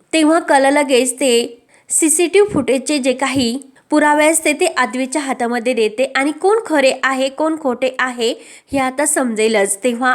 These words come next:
अद्वैत ते सीसीटीव्ही फुटेज सर्वांना दाखवतो, तर त्यामध्ये सर्व काही हे सर्वांच्या सत्य समोर येते आणि ते सर्व बघून सर्वांना तर धक्काच बसतो. आणि कला पुढे म्हणते की एवढंच नाही की नयनाताई राहुलमुळे प्रेग्नंट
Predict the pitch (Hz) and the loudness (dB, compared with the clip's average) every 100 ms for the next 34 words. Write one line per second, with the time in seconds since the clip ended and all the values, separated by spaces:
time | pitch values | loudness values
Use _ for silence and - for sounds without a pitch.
0 | - 233 233 240 233 277 269 254 247 220 | 0 -4 0 -2 -2 -4 -2 -4 -6 -4
1 | 285 254 220 220 254 240 214 240 233 240 | -4 -4 -2 -2 2 2 2 2 2 0
2 | - - - 214 254 254 277 262 220 226 | -4 -20 -14 -2 -2 -2 -2 -2 -2 -2
3 | 262 247 240 220 226 247 - 220 208 208 | -4 -2 -4 -2 -4 -4 -2 -2 -2 -2
4 | 240 240 233 240 226 262 - - - 285 | -2 0 -2 0 2 2 -2 -14 -2 2
5 | 240 214 214 269 269 - 262 285 320 262 | 4 2 2 2 0 0 0 2 2 4
6 | 233 196 196 190 190 277 302 311 349 359 | 4 2 2 0 0 0 0 2 2 2
7 | 302 302 311 302 339 339 269 269 277 269 | 2 0 0 -2 0 0 0 0 -2 -2
8 | 294 262 254 233 226 254 262 240 - - | 0 0 0 0 2 0 2 2 2 2
9 | 240 262 262 254 269 269 269 269 277 220 | 0 0 2 2 2 4 2 4 2 0
10 | 214 - - 240 240 254 277 269 240 214 | -2 -2 0 2 2 2 0 0 -4 -6
11 | - 269 - - - - 254 262 277 302 | 0 0 0 -6 -14 -2 2 4 4 2
12 | 311 330 359 277 254 269 277 262 277 247 | 2 4 4 4 2 4 4 4 2 0
13 | 220 233 262 | 0 0 0